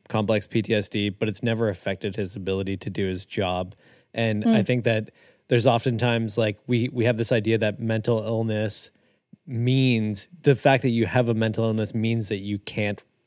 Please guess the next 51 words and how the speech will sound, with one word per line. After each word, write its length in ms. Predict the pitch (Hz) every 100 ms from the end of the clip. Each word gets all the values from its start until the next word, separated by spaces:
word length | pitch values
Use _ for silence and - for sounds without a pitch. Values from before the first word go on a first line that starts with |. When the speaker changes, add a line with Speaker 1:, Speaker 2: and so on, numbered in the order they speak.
| _ -
Speaker 1:
work 480 | 101 95 123 -
or 80 | 95
be 160 | 98 110
a 40 |
productive 680 | 98 113 104 101 113 104 92 _ _ _ _
contributing 520 | - 120 - 113 113 101
Speaker 2:
Member 140 | 98
of 100 | 98
Speaker 1:
member 140 | -
of 60 | 180
Speaker 2:
soci-, 60 | -
yeah. 40 |
Speaker 1:
society, 560 | - - 98 110 139 160 - - - _
which 160 | 147 139
is 120 | 139
fucking 300 | 175 160 139
crazy 280 | 170 208 107
because 400 | 110 107 139 123
you 80 |
can, 320 | 120 156 151 127
and 100 | 156
it 40 | 165
might, 300 | 147 165 160
and 260 | 160 147 131 - -
it 120 | -
might 200 | 147 160
just 180 | 180 151
mean 360 | 143 139 131 117 _ _
that 140 | 135
it's 100 | 127
a 40 | 120
lot 320 | 123 113 110
harder 540 | - - 117 151 180
for 160 | 123 117
you 160 | 110 107
to 100 | 104
do 140 | 98 107
that 300 | 104 107 -
too. 340 | - 123 113
And, 360 | 123 131 123 117 - - _ -
and, 160 | 135
like, 180 | 135 104
my 280 | 113 135 139
personal 420 | 110 - 160 160
experience 320 | 117 117 107
to 100 | - 120
a 20 |
much 260 | 117 117
lesser 340 | 117 110 120 120
ex-, 260 | 104 - - _
extent 440 | 127 110 123 113